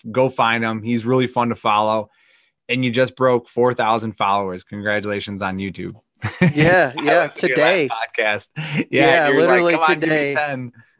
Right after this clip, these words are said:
Speaker 1: <laughs>
Speaker 2: Yeah, I was, it was funny. Like, we've been on, like, this huge roll the last, uh, couple of weeks where it's just been growing like crazy daily, getting a lot of good, uh, good subscribers.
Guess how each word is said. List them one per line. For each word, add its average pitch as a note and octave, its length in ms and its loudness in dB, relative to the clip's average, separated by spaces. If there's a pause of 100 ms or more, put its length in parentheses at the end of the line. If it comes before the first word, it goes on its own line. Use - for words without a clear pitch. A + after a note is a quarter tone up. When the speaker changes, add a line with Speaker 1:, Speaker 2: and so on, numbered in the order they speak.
(680)
Speaker 1:
<laughs> C#3 80 -4
Speaker 2:
Yeah, D#3 300 0
I D#3 160 0
was, E3 280 -4
it G3 140 0
was G3 200 -2
funny. F#3 400 -4 (280)
Like, D#3+ 140 -4
we've F#3 200 0
been G3 120 0
on, F#3 120 0
like, E3+ 160 -2
this E3+ 180 -4
huge G3 340 -10
roll D#3 420 -2
the C#3+ 80 -6
last, C3+ 600 -6
uh, B2+ 380 -6 (100)
couple C#3 280 -8
of C3 60 -8
weeks D3 320 -8
where C#3 140 -8
it's - 120 -12
just - 140 -16
been C#3 160 -12
growing C#3 240 -2
like A#2+ 160 -8
crazy C#3+ 440 -6
daily, C3+ 640 -2 (360)
getting C#3 240 -4
a C3 60 0
lot C3+ 340 2
of C3 80 -8
good, C3+ 440 -2
uh, A#2+ 460 -2 (160)
good C#3 240 -2 (1000)
subscribers. C3+ 580 0